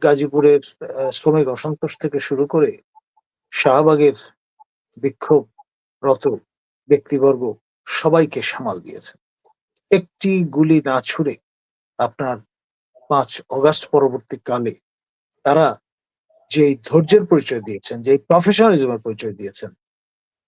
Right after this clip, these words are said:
তার কি মূল্যায়ন আমরা করেছি? আমাদের প্রতিদিন আমরা দেখেছি যে জীবনের ঝুঁকি নিয়ে, আহ, প্রফেশনের ঝুঁকি নিয়ে,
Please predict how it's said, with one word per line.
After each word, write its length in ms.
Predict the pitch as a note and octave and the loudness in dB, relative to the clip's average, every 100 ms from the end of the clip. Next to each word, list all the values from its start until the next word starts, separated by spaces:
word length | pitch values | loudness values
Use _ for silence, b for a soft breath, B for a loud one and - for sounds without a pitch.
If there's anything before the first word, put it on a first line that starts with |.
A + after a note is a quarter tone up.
| _ | _
তার 200 | D#3+ C#3 | 0 0
কি 260 | A#2 D3 B2 - _ _ - | -2 -6 -8 -10 _ _ -4
মূল্যায়ন 340 | C#3+ B2+ B2+ B2+ | 0 2 2 2
আমরা 200 | C3+ A2 | 0 0
করেছি? 400 | - E3 - - _ _ _ _ _ _ _ _ _ _ _ _ _ _ _ _ _ | 0 -2 -4 -12 _ _ _ _ _ _ _ _ _ _ _ _ _ _ _ _ _
আমাদের 360 | C3+ C#3 D#3 D3+ - - _ _ _ _ _ _ _ _ | 0 4 4 2 0 -20 _ _ _ _ _ _ _ _
প্রতিদিন 540 | E3+ E3+ F3+ F#3 C3 A2 _ - - _ _ _ _ - | 2 4 4 4 2 -6 _ -16 -16 _ _ _ _ -6
আমরা 380 | C#3 C#3 B2+ A2 _ _ | 0 2 0 -4 _ _
দেখেছি 480 | A#2 C#3+ D#3+ - C3+ | -2 0 0 -2 -6
যে 360 | A#2 B2+ A#2+ A#2 _ _ - | -4 -4 -4 -8 _ _ -8
জীবনের 340 | C#3 C3+ C3+ | -2 -2 -2
ঝুঁকি 340 | B2 - C3+ D#3 | -6 -8 -4 -4
নিয়ে, 280 | D3 A#2 G2+ _ _ _ _ _ _ | -2 -4 -8 _ _ _ _ _ _
আহ, 320 | C3 B2+ B2 A#2 _ _ _ _ - | -6 -4 -4 -6 _ _ _ _ -4
প্রফেশনের 540 | C#3+ E3+ - F3+ D#3 | -2 0 0 2 2
ঝুঁকি 320 | B2 C#3 D3+ | -2 -6 -4
নিয়ে, 220 | C#3 A#2 | -6 -6